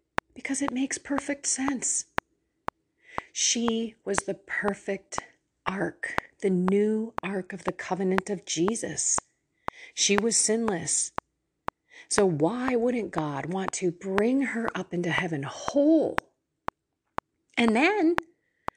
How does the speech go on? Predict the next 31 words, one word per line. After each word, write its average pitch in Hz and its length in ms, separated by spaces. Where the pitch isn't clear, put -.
make 302 220
her 302 180
the 254 100
mediatrix 269 800
of 254 120
grace? 240 540
She's 349 420
the 349 120
one 160 380
that 196 160
works 269 280
with 277 120
Jesus - 680
to 294 100
divvy 277 320
out 262 200
the 269 60
grace. 254 640
Now, 269 160
I 311 140
don't 311 120
know 254 120
what - 140
kind 175 200
of 147 80
relationship 131 640
you've - 120
had 135 220
with 139 120
your 226 160
mom. 240 380